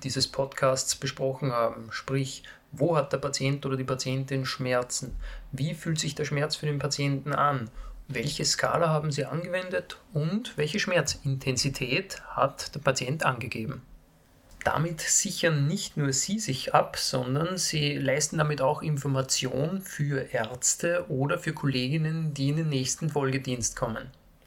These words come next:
Versuchen Sie, bei einem Schmerzereignis möglichst zeitnahe den Schmerz einzutragen.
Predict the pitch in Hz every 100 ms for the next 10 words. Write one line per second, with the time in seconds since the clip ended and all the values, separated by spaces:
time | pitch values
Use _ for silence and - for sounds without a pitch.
0 | - - - - - 139 160 202 - 196
1 | 202 - - - 127 123 117 - 123 117
2 | - - 131 151 180 185 - 143 143 170
3 | 190 - - - 151 196 - 123 113 156
4 | 123 131 165 143 139 - 127 131 143 -
5 | 127 131 131 127 113 131